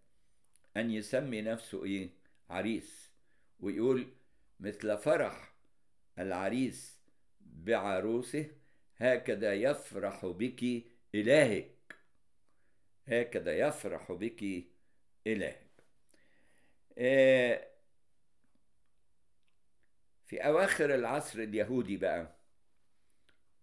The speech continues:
ال-، ال-، الختانة الجسدية بقت يعني قاصرة على مفهوم الدخول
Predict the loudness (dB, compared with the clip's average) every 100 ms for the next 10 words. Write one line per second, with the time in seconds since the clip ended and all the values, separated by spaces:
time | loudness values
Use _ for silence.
0 | _ _ _ _ -8 -8 -6 -8 -8 -8
1 | -8 -8 -4 -2 0 0 -2 -4 -10 -20
2 | -20 -20 -20 -14 -8 -6 -4 -4 -2 -2
3 | 0 0 2 2 0 -6 -20 -20 -20 -20
4 | _ _ _ _ _ -20 -4 0 2 0
5 | 0 0 0 -2 -2 -4 -8 _ _ -20
6 | _ _ -20 _ _ _ _ _ _ _
7 | _ -20 _ _ _ _ _ _ _ _
8 | _ _ -20 -2 2 2 6 6 6 4
9 | 2 0 -2 -2 -2 0 -2 -2 -4 0
10 | 2 2 0